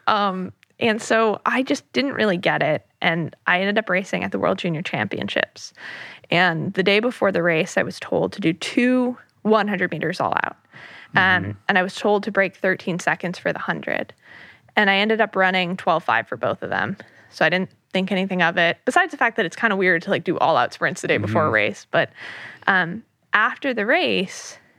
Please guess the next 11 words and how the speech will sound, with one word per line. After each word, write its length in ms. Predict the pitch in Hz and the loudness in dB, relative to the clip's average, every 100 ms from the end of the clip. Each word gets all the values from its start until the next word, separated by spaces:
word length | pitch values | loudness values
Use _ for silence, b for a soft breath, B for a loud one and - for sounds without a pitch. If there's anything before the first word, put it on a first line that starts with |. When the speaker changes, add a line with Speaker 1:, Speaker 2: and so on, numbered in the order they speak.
| b - | b -2
Speaker 1:
um, 460 | 208 190 180 165 - _ _ _ | 2 4 2 0 -10 _ _ _
Alberto, 640 | 214 208 202 202 190 190 196 | 0 2 4 4 4 2 -2
kind 140 | - 196 | -2 2
of 60 | |
that 160 | 180 196 | 2 2
week, 240 | 202 196 175 | 0 -2 -2
I 40 | |
was 100 | 180 | -2
like, 100 | 156 | -2
"Hey, 320 | - 156 - | -2 -2 -2
I'm 100 | - | -4